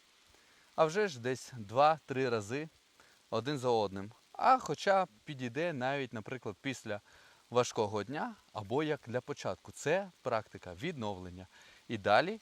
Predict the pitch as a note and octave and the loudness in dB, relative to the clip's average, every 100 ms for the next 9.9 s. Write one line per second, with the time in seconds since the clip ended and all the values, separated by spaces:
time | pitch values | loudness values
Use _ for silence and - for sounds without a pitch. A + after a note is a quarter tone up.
0 | - G#3+ C#3+ A#2 G#2+ - G#2+ B2+ D#3+ D3+ | -8 -6 -4 -4 -6 -6 -4 -4 -4 -6
1 | D3 D#3 D3+ - - _ _ _ _ - | -8 -8 -10 -16 -20 _ _ _ _ -14
2 | - C#3+ C#3+ C3 A2 F#2 F2+ G2 A#2+ C#3 | 2 4 4 2 -2 -2 -8 -8 -6 -2
3 | F3+ G#3+ - D3 F#3+ C3+ G2+ G2 G2+ G2+ | -2 -2 -2 0 0 -2 -8 -8 -10 -12
4 | G#2+ _ _ _ A#2+ A2+ F#3 C3+ G2+ G2+ | -14 _ _ _ -12 -8 -4 -4 -4 -4
5 | F#2+ G2+ - _ _ - - _ _ D3 | -4 -6 -16 _ _ -20 -20 _ _ 2
6 | A2 F#2 G#2 G2 A2 - F2 G2 A2 G#2+ | 2 -2 -6 -6 -8 -8 -10 -6 -4 2
7 | B2 - G#2 G2 F#2+ A2+ - - G#2+ F#2+ | 2 2 -8 -8 -8 -8 -8 -8 -8 -4
8 | A2+ A2+ G2 - G#2+ G#2+ D#3+ E3+ _ - | -4 -4 -8 -8 -8 -2 0 0 _ -4
9 | C3+ A#2+ G#2+ - - G2+ E2 - | -4 -4 -8 -8 -6 -6 -6 -14